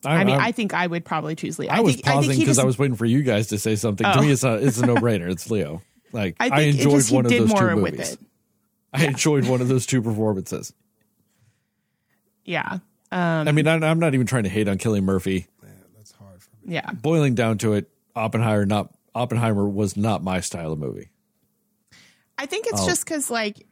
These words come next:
Speaker 2: Cillian Murphy was good at playing Oppenheimer, but there was just more dynamic in the Leo performance, if that makes sense. So it just stands
Speaker 1: He
Speaker 2: out a little
Speaker 1: did
Speaker 2: bit more.
Speaker 1: way more.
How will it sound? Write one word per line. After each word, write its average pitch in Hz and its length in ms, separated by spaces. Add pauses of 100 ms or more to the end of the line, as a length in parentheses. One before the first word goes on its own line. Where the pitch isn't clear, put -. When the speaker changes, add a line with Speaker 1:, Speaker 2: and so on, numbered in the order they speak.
(120)
Speaker 2:
Cillian 277 360
Murphy 220 420
was 196 240
good 208 200
at 190 140
playing 196 300
Oppenheimer, 220 560
but 185 360 (320)
there 220 280
was 226 160
just 220 180
more 220 160
dynamic 185 720
in 180 260
the 165 120
Leo 156 300
performance, 120 680
if - 100
that - 160
makes - 200
sense. - 260
So 175 180
it 175 60
just 190 180
stands 185 220
Speaker 1:
He 240 60
Speaker 2:
out 139 120
a 143 40
little 139 140
Speaker 1:
did 139 120
Speaker 2:
bit - 20
more. - 120
Speaker 1:
way 104 200
more. 87 500